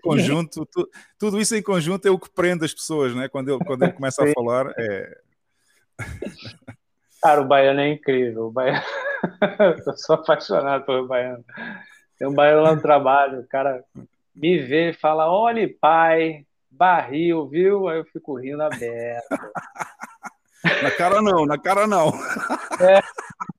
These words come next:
Speaker 1: <laughs> Desgraça, véi. <laughs> Caralho, adoro os baianos. Quando eu vi a primeira vez Renatão assim, eu falei,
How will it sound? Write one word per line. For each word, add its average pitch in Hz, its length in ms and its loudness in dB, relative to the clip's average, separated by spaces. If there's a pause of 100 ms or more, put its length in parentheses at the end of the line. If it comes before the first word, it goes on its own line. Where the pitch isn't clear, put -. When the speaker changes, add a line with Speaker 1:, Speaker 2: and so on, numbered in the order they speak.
(200)
Speaker 1:
<laughs> - 920 -6
Desgraça, 214 1120 4
véi. 185 560 6 (460)
<laughs> 170 960 -6 (1400)
Caralho, 139 300 2
adoro 147 500 2
os 139 60 -8
baianos. 131 300 -4
Quando 170 180 0
eu 185 160 2
vi 151 360 -4
a 190 80 -2
primeira 147 300 -6
vez 135 140 -6
Renatão 131 480 -8
assim, 123 280 -10
eu 135 120 -6
falei, 139 320 -6